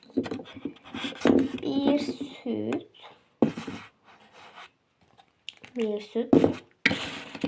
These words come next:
Bir üzüm. Bir muz. Ve bir çilek. Üç tane meyve olması lazım. Siz farklı meyveler de kullanabilirsiniz. Ama benim favorim bunlar. Bir tane kap. Ve birazcık da un koyabiliriz.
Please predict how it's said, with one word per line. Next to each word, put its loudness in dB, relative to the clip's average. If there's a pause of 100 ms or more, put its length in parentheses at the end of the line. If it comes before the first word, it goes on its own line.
(440)
Bir 4 (100)
üzüm. -2 (520)
Bir 4
muz. 0 (840)
Ve 2
bir 4
çilek. -2
Üç 2
tane 8
meyve 8
olması 2
lazım. -4
Siz 6
farklı 6
meyveler 6
de -4
kullanabilirsiniz. -2 (300)
Ama 4
benim 10
favorim 4
bunlar. 2 (440)
Bir 2
tane 6
kap. 2 (760)
Ve 10
birazcık 8
da 4
un 6
koyabiliriz. -8